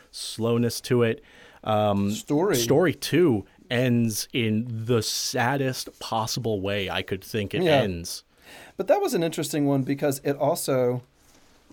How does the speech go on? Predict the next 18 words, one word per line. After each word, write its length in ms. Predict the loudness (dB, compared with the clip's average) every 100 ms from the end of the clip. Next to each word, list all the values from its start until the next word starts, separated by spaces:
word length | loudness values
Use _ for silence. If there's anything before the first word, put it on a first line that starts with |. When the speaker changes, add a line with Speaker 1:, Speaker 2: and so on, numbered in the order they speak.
| -14 -10
Speaker 2:
had 260 | -2 -2 0
a 140 | -2
very 340 | -2 -4 -2 -4
traditional 880 | -6 -6 -8 -6 -6 -4 -4 -6 -10
narrative 480 | -10 -8 -8 -8 -8 -4
arc. 380 | -4 -4 -14 -20 _ _ -20 -8
Speaker 1:
Yeah. 100 | -4
Speaker 2:
So 340 | 2 2 2 0
you 140 | 0
have 180 | 0 0
exposition, 840 | -4 -4 -4 -2 -2 -2 -4 -4 -6 _
you 120 | -6
have 160 | -6 -6
characterization, 1000 | -4 -4 -2 -2 -2 -4 -4 -4 -6 -8 -16 -20 -20 _
you 240 | -2 0 2
have, 640 | 2 2 0 -2 -4 -8 -20 _ _ -2
um, 560 | 0 0 0 -4 -8 -12
conflict, 760 | -8 -4 -2 -2 -2 -4 -6